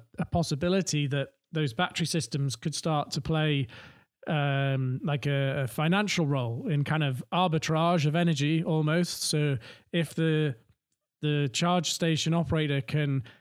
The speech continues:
um, take energy off the grid in an off-peak time, um, when, when the energy is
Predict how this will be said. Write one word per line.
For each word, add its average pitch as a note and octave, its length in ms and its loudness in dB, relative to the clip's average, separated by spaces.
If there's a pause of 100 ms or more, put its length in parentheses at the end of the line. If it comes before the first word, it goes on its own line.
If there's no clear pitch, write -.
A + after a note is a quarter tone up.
(180)
um, C#3 480 -2 (180)
take E3 400 0
energy D#3 420 2
off D#3 220 -2
the D3 80 -2
grid D#3 500 2 (260)
in D3+ 340 2
an C#3 140 0
off-peak D#3 520 0
time, E3+ 680 0
um, C#3 580 0
when, C#3+ 480 0 (380)
when C#3+ 120 -2
the C#3 60 2
energy C3+ 340 0
is A#2+ 300 -4